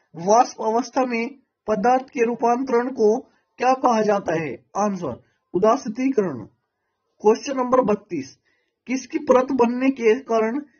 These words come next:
चांदी बदरंग हो जाती है? आंसर, सल्फाइड परत। Question number तैंतीस, चेचक होने की क्या वजह है? आंसर, virus। Question number चौंतीस, प्रतिरोध की एसआई इकाई क्या है?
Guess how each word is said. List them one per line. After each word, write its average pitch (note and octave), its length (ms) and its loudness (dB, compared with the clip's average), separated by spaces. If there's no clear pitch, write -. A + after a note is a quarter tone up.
चांदी A#3+ 320 0
बदरंग A3+ 460 2
हो G3 220 0
जाती G3 400 -2
है? F3 140 -4
आंसर, F#3 520 -6
सल्फाइड A#3+ 680 0
परत। D3+ 300 -4
Question A#3+ 320 2
number C#4 220 0
तैंतीस, - 680 -6
चेचक B3+ 380 -2
होने A3 260 0
की C4+ 180 0
क्या C4+ 260 2
वजह G#3+ 320 4
है? F3+ 160 -2
आंसर, G#3 460 -4
virus। D#3+ 600 0
Question C4+ 320 -2
number C4 240 2
चौंतीस, - 640 -6
प्रतिरोध C#4 500 -2
की C#4 200 0
एसआई C4 360 4
इकाई A#3+ 280 0
क्या C4 340 -4
है? G3 180 -2